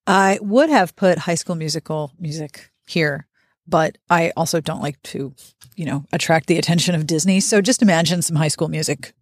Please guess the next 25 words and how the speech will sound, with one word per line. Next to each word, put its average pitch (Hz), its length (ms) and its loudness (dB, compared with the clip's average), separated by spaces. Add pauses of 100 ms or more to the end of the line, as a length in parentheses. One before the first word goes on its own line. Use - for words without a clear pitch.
(140)
High 135 100 -10
School 160 260 -10
Musical 160 720 -8
music 120 520 -8 (100)
right 135 160 -4
here. - 200 -12 (680)
Christine 349 400 -2
has 247 180 4
told 185 240 -4
Cindy 143 380 -6 (100)
all 180 400 2
about 151 480 -4
Ron 147 500 -6 (380)
because 214 240 2
they're 277 200 4
in 277 120 4
drama 285 260 2
club 147 200 -4
together. 143 400 -6 (440)
And 208 160 0
Cindy 214 600 0
is 170 180 -2
very 196 540 -2
attuned 180 720 0
to - 120 -10